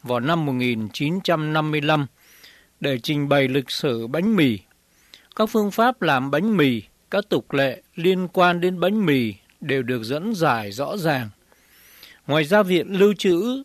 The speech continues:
một số dụng cụ làm bánh mì có tính cách lịch sử. Trong số đó có lò bánh mì cổ nhất thế giới. Vì theo viện thì lò bánh mì này được làm ra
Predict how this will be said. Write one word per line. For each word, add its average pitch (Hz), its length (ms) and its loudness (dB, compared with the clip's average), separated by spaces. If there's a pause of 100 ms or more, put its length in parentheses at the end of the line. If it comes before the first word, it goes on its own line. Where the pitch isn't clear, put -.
(140)
một 135 200 -2
số 202 400 2
dụng 160 300 -2
cụ 160 340 -2 (160)
làm 135 300 -2
bánh 202 280 0
mì 127 260 4 (120)
có 175 120 0
tính 214 180 -4
cách 240 220 -2
lịch 131 200 -2
sử. 104 360 -2 (760)
Trong 196 200 2
số 220 180 2
đó 190 380 4 (600)
có 175 220 6
lò 139 320 4
bánh 190 280 0
mì 135 220 2
cổ 113 380 0
nhất 226 220 2
thế 214 140 4
giới. 185 380 2 (800)
Vì 175 340 2
theo 233 260 2
viện 190 300 2 (520)
thì 160 140 -2
lò 160 220 6
bánh 220 320 2
mì 160 200 4
này 147 400 0 (380)
được 160 460 0
làm 143 380 0
ra 190 400 2